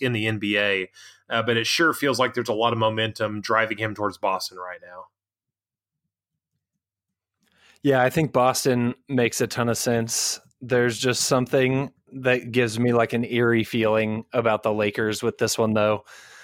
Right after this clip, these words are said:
Speaker 2: that LeBron's gonna get his guy and he's gonna end up in a Lakers uniform.
Speaker 1: Well, I mean, you, you cannot deny that the Lakers came up and modified this trade,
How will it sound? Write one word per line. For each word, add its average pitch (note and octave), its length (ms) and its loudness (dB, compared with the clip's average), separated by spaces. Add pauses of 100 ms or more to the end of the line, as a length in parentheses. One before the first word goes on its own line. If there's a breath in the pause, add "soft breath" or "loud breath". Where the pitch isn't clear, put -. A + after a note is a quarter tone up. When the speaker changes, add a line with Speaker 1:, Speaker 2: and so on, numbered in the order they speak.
(220 loud breath)
Speaker 2:
that A#2 400 2
LeBron's A#2 560 2
gonna A2+ 200 2
get A2 140 2
his A2+ 140 0
guy A2 520 2
and A2 160 -6
he's G2+ 200 -4
gonna G#2+ 180 0
end G#2 180 2
up G2+ 140 0
in G#2+ 80 -2
a G2+ 100 -2
Lakers G#2 380 -2
uniform. G2+ 280 -2
Speaker 1:
Well, B2+ 160 2
I B2+ 40 4
mean, A#2 240 0
you, A#2+ 180 0
you B2+ 300 -4
cannot D#3 500 0
deny B2+ 520 2
that G#2+ 200 0
the A2 100 -2
Lakers A#2+ 420 0
came A#2 240 -2
up A2+ 180 0
and G#2+ 100 -4
modified A#2 560 0
this A2 200 -2
trade, G#2 600 -2